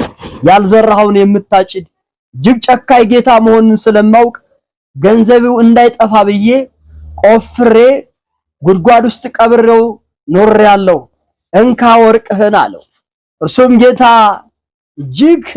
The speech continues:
አዘነ። «አንተ ክፉ፣ አንተ ያልታደልክ፣ የሰጠሁህ እኔ ነኝ።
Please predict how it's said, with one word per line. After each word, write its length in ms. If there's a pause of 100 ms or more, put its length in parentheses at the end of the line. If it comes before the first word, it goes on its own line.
አዘነ። 540 (600)
«አንተ 360 (100)
ክፉ፣ 220 (1040)
አንተ 380
ያልታደልክ፣ 720 (680)
የሰጠሁህ 720
እኔ 120 (100)
ነኝ። 180